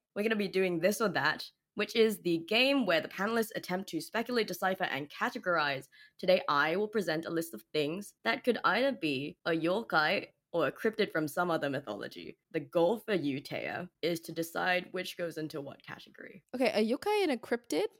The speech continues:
Speaker 1: A cryptid from some other mythology. So
Speaker 2: Okay.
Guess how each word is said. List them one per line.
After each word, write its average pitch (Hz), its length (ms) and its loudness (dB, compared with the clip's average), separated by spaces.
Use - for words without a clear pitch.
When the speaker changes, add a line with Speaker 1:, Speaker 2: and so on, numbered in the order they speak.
Speaker 1:
A 190 80 4
cryptid 226 360 2
from 175 160 4
some 170 420 0
other 147 420 0
mythology. - 760 -10
So 262 80 0
Speaker 2:
Okay. 165 280 0